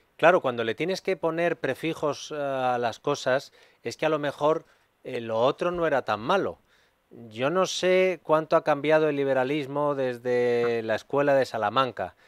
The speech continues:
Eh, pero, oye,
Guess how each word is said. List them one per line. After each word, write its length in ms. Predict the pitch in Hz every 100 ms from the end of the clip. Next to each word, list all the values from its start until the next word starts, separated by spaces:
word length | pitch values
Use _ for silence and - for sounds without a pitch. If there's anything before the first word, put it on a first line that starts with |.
| _ _ _
Eh, 680 | 120 120 113 107 104 101 95 _ _ _ _ _ _ - 135 - - - _ _ _
pero, 520 | - 117 110 107 104 - _
oye, 400 | - 120 135 117